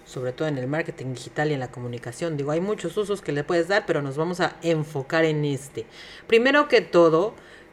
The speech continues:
¿qué es chat G P T? Si tú todavía no sabes qué es, pues bueno, chat G P T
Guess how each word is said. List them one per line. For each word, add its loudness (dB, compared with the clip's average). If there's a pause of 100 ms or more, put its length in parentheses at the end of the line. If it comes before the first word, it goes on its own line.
(140)
¿qué 6
es 2
chat 0
G -2
P -4
T? -6
Si -12
tú 0
todavía 6
no -2
sabes 0
qué -4
es, -10
pues -4
bueno, -2
chat -4
G -2
P -4
T -2